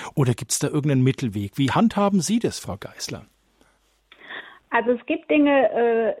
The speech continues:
Speaker 2: äh, über die normale Alltagsfragen, viele Dinge, naja, so Alltagsstreitthemen.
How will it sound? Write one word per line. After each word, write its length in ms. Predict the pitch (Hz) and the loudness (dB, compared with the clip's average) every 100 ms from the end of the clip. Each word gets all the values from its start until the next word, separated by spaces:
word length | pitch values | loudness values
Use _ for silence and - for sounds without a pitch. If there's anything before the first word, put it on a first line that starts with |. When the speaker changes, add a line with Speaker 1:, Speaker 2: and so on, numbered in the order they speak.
| - - | -14 -10
Speaker 2:
äh, 40 | |
über 160 | 214 214 | -4 -4
die 360 | 220 240 214 | -2 -4 -4
normale 480 | - 226 220 226 226 | -2 0 2 0 0
Alltagsfragen, 920 | 240 233 220 - - 196 196 208 214 214 | -2 -4 -12 -10 -2 -2 -2 -6 -10 -12
viele 220 | 247 226 | -4 -4
Dinge, 220 | 220 226 | -2 -4
naja, 360 | 196 190 190 208 | -4 -2 0 0
so 200 | 208 208 _ _ - | -2 -8 _ _ -4
Alltagsstreitthemen. 1300 | 254 254 233 - - 190 165 - - 190 202 233 | -2 -2 -6 -8 -10 -2 -2 -4 -12 -8 -4 -6